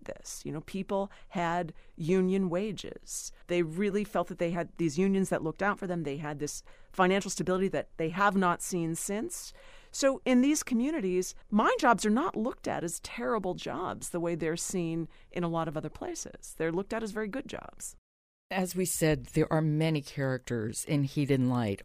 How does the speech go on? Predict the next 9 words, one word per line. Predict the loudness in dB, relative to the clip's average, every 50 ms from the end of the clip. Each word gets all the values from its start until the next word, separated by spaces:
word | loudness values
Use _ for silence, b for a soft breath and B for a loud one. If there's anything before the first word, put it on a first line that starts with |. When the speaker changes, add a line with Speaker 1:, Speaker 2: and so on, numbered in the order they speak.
| _ -6 -2
Speaker 2:
Were | 4 6 8 8 6
there | 6 2 2 6 8 8 8 8
any | 4 4 4 4 2 4
that | 4 2 2 4
you | 2 0
felt | 2 4 4 4 4 4 2 -4 0
more | 4 6 8 10 8 8
drawn | 6 4 2 4 6 6 6 6 6 6 4 4
to? | 4 4 2 2 2 0 -2 -6